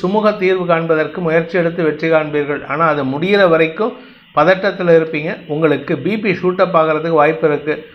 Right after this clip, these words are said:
உடம்ப மட்டும் கவனமா பார்த்துக்கோங்க. இன்னைக்கு எந்த ஒரு விஷயத்தை பேசினாலும் உங்களுக்கு எதிராக திரும்புறதுக்கு வாய்ப்பு இருக்கு. சதயம் நட்சத்திரத்தில் பிறந்தவர்களுக்கு இன்று முன் யோசனையின்றி செயல்படக்கூடிய சூழ்நிலை இருக்கிறதுனால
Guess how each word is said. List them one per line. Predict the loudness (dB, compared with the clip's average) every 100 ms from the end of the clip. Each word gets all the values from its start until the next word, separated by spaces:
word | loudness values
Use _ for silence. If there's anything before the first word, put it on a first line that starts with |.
| -20 _
உடம்ப | 2 2 0 -2
மட்டும் | 0 0 2
கவனமா | 2 4 2 4
பார்த்துக்கோங்க. | 2 0 -6 -6 -8
இன்னைக்கு | -8 -10 -4
எந்த | -4 0 2
ஒரு | 4 4
விஷயத்தை | 0 0 -2 0
பேசினாலும் | -2 -2 -2 0 2 0 -2
உங்களுக்கு | -8 -2 -2 -2
எதிராக | -2 2 2 2
திரும்புறதுக்கு | -4 -2 0 0 0 0
வாய்ப்பு | 2 2 0
இருக்கு. | -4 -2 -4 -4 -10 -20 -20 _ -20 -20 -20 -16
சதயம் | 0 2 4 2 2
நட்சத்திரத்தில் | 0 0 0 0 2 2
பிறந்தவர்களுக்கு | 4 4 4 4 4 2 2 -2 -6
இன்று | -6 -2 -2 -2 -10
முன் | -4 -2 4 4
யோசனையின்றி | 4 0 0 -2 -2 -6
செயல்படக்கூடிய | 0 0 2 2 0 0 -2 -2
சூழ்நிலை | -2 -2 0 2 2
இருக்கிறதுனால | 2 0 -2 0 0 0